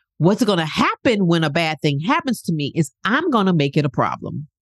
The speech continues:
And the only reason why I'm making it a problem is because I have the thought that bad things don't happen to good girls. So therefore, I am not good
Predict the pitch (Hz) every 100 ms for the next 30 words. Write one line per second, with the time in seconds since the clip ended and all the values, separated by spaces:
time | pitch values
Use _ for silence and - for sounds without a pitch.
0 | _ _ _ _ _ _ 208 202 - 294
1 | 392 427 370 349 330 320 269 254 247 233
2 | 208 202 - 403 381 330 214 247 269 254
3 | 247 - 220 233 214 233 220 240 - -
4 | 571 381 294 - - - 254 202 196 285
5 | 311 - 285 269 240 247 240 196 233 233
6 | 226 202 226 185 220 175 208 208 - 196
7 | 170 220 247 240 214 214 196 214 - 202
8 | 226 220 202 202 233 247 _ _ _ _
9 | _ _ _ _ - 180 202 208 202 175